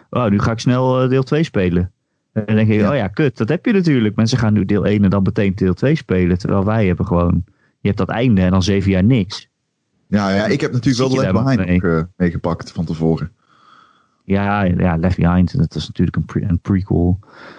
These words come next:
Speaker 1: Het ging niet door op het einde, maar je hebt nu inderdaad mensen, als je nu Last of Us één speelt en je hebt hem uitgespeeld, dan denk je meteen, "Oh, nu verder naar deel twee." Maar dan heb je niet dat, dat hele lange moment dat je erover nadenkt van, "Oh,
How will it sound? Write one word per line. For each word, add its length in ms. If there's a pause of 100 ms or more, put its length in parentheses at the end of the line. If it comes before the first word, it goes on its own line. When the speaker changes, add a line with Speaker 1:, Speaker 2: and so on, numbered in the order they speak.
(160)
Speaker 1:
Het 100
ging 120
niet 220
door 180
op 80
het 100
einde, 400
maar 240 (420)
je 100
hebt 120
nu 160
inderdaad 320
mensen, 260
als 100
je 80
nu 200
Last 240
of 40
Us 120
één 120
speelt 360
en 80
je 60
hebt 40
hem 120
uitgespeeld, 380
dan 80
denk 160
je 60
meteen, 360
"Oh, 160
nu 120
verder 220
naar 120
deel 140
twee." 460 (160)
Maar 100
dan 100
heb 100
je 80
niet 160
dat, 300 (1000)
dat 180
hele 340
lange 320
moment 440
dat 140
je 100
erover 240
nadenkt 600
van, 220
"Oh, 300